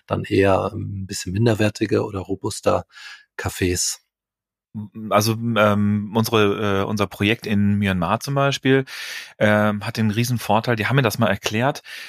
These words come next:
Speaker 2: Also der Tee hat so eine Saison, äh, vom Frühjahr bis zum Herbst. Also die Teeernte beginnt jetzt so, äh, Richtung Ende März, Anfang April,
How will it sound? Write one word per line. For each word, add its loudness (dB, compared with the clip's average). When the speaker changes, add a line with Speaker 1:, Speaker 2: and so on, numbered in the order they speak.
Speaker 2:
Also 2
der 4
Tee 2
hat -2
so 0
eine 4
Saison, 0
äh, 2
vom -2
Frühjahr 4
bis -2
zum -2
Herbst. -10
Also 0
die -2
Teeernte 0
beginnt -2
jetzt -4
so, 2
äh, 2
Richtung -4
Ende 4
März, 2
Anfang -4
April, 2